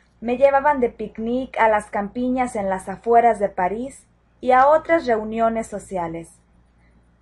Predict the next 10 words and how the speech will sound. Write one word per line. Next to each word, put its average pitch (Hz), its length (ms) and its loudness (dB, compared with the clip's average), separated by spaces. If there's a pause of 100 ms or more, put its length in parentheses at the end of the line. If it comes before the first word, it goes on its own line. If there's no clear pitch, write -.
Me 208 160 -2
sentí 233 400 -4
triste 247 500 -6
cuando 208 260 -6
finalmente 214 960 -4 (320)
decidí 247 500 -4
seguir 233 400 -2
hacia 208 240 -4
el 175 100 -6
sur. 170 320 -14